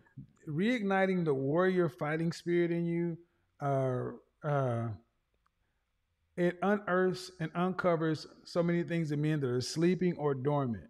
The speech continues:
because we should not be this lax. We should live a life of combat.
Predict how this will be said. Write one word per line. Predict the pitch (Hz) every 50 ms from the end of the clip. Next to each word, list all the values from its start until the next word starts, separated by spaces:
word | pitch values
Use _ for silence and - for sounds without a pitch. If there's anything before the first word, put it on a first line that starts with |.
| _ _ _ _ _ _ _ _ _ _ _ _
because | - 147 - 170 143 135 131
we | 135 165 185
should | 170 - - 190 170
not | 156 156 156 160 160 - 143 143
be | 143 170 175 151 139 127 - - 117 - _ _ _ _ _ _ _ _
this | 117 131 123 147 151 147 147 131
lax. | 123 123 139 151 143 123 98 - - - - - 95 104 117 120 123 - _ _ _
We | - 156 190 202
should | 196 - 180 160 143
live | 139 143 165 190 185 165 151 143
a | 139
life | 135 131 143 139 139 139 - -
of | 127 123 120 -
combat. | - - - 160 165 170 170 160 143 104 87 80 65 -